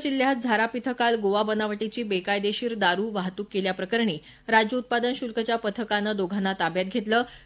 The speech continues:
त्यांच्याकडून एकसष्ट लाख अठ्ठावीस हजार रुपयांचा मुद्देमाल जप्त करण्यात आला. राष्ट्रीय गुणवत्ता आश्वासन कार्यक्रमांतर्गत धाराशिव जिल्ह्यातल्या दहा प्राथमिक आरोग्य केंद्रांना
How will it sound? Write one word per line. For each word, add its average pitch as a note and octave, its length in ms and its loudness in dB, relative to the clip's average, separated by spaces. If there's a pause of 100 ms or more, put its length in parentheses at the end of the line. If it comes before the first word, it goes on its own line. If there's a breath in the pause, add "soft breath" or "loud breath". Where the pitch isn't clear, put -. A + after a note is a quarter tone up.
त्यांच्याकडून A#3 520 0
एकसष्ट A#3 400 -2
लाख A3+ 280 4
अठ्ठावीस G#3+ 420 -4
हजार G#3+ 160 0
रुपयांचा G3 440 -2
मुद्देमाल G3+ 500 -2
जप्त G3 340 -6
करण्यात F#3 320 -4
आला. F#3 200 2 (880)
राष्ट्रीय A#3 500 2
गुणवत्ता B3+ 440 -2
आश्वासन A#3+ 480 0
कार्यक्रमांतर्गत G#3+ 840 0
धाराशिव G#3+ 500 0
जिल्ह्यातल्या A3 540 -2
दहा G3+ 280 0
प्राथमिक G3+ 500 0
आरोग्य F#3 300 0
केंद्रांना F#3 540 2